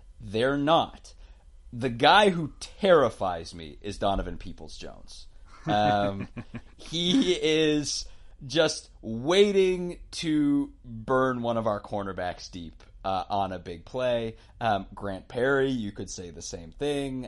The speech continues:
I mean, uh, Michigan is not starved for great wide receivers. And, um, I think, Scuzz, you talked about it in the summer. And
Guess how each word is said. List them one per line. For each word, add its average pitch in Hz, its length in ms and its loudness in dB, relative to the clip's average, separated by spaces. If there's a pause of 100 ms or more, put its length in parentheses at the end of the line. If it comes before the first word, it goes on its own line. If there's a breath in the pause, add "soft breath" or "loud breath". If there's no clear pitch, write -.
I 104 140 0
mean, 101 240 -6
uh, 131 160 -6
Michigan 160 440 -4
is 135 180 -6
not 123 340 -2
starved 107 560 -2
for 101 300 -8
great 92 440 -10
wide 85 320 -8
receivers. - 640 -18 (460 soft breath)
And, 98 640 -2 (360 soft breath)
um, 98 180 -4
I 98 80 -4
think, 101 140 -6
Scuzz, 101 340 -2
you 101 80 -6
talked 101 320 -4
about 92 220 -6
it 92 60 -10
in 87 100 -10
the 87 80 -14
summer. 123 500 -2 (240 soft breath)
And 101 420 0